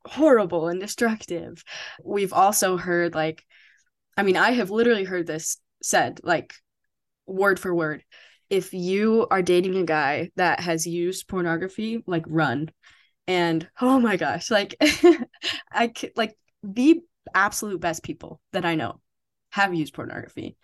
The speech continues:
And, like, it is just completely, so all of this to say, kind of leading into the question, what do you say about couples or people who maybe go into a marriage and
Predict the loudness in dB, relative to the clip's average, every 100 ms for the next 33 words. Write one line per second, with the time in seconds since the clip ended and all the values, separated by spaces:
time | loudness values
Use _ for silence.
0 | _ 0 2 2 2 0 -2 -2 -4 -2
1 | 0 2 2 2 -2 -12 -20 -20 _ 6
2 | 6 4 -2 -2 0 2 2 0 -2 -2
3 | -2 -2 -2 -4 -8 -8 -4 -4 -2 -2
4 | -2 -4 _ -20 _ _ _ _ _ _
5 | _ 2 2 2 -2 0 0 0 2 0
6 | -2 -4 -2 0 0 -4 -8 _ 0 0
7 | 0 0 0 -2 -2 -2 -2 -6 -4 -4
8 | 0 2 4 2 0 0 0 0 0 0
9 | 0 -4 -2 -2 -2 -4 -6 -6 -8 -6
10 | -6